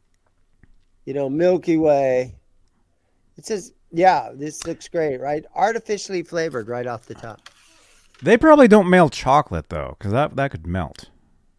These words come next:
Speaker 1: Yeah, that's true.
Speaker 2: But the Bit O' Honey could melt, too. Maybe. I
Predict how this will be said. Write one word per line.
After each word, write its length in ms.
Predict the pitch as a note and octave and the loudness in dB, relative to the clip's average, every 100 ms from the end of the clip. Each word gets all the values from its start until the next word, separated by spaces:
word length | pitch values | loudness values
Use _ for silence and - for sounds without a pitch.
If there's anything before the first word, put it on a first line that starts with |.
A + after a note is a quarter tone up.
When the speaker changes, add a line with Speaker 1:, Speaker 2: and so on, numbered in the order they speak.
| _ | _
Speaker 1:
Yeah, 300 | A2 G#2+ G2+ - _ | -20 -18 -20 -20 _
that's 200 | A2 - | -20 -20
true. 300 | - G#2+ G2 _ _ _ _ _ _ _ _ | -20 -20 -20 _ _ _ _ _ _ _ _
Speaker 2:
But 140 | E3+ | 2
the 80 | C#3+ | 2
Bit 180 | A#2 G#3 | 6 6
O' 100 | C#3+ | 6
Honey 280 | G#2+ G#3 C4+ | 4 0 0
could 160 | G2 F2 | -4 -4
melt, 240 | F#2+ - | -6 -6
too. 320 | F3 D3 - _ _ _ _ _ _ _ _ _ _ _ _ _ _ | -8 -8 -10 _ _ _ _ _ _ _ _ _ _ _ _ _ _
Maybe. 300 | - C#2+ | -16 -16
I 60 | - | -20